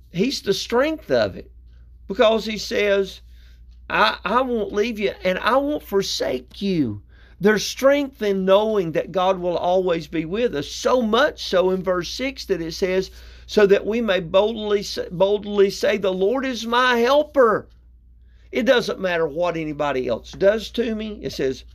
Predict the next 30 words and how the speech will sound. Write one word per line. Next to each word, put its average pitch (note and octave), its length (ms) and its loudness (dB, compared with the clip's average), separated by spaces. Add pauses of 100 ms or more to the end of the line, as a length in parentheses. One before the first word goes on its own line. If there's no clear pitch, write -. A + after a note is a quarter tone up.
(180)
"I C#3+ 140 0
will F#3+ 100 6
not F3+ 260 0
fear F#3+ 180 2
what E3+ 180 0
man F3+ 160 -2
shall E3+ 160 -4
do F#3 160 2
unto G#3 100 -2
me." D#3 120 -2
It F3 40 -10
doesn't G#3+ 200 2
matter C#4 240 2
what D#3+ 240 0
happens C#3 420 -2
around C3 340 0
me. G#2 120 -10
It - 420 -20
doesn't G3 180 4
matter G3 220 2
what F#3+ 420 0 (800)
so G3+ 440 2
and E3+ 220 -4
so G3 240 0
says G3 320 -2
about G3+ 400 2
me. A3+ 140 -2
It D#3+ 140 -4
doesn't F3 360 0
matter E3+ 460 -2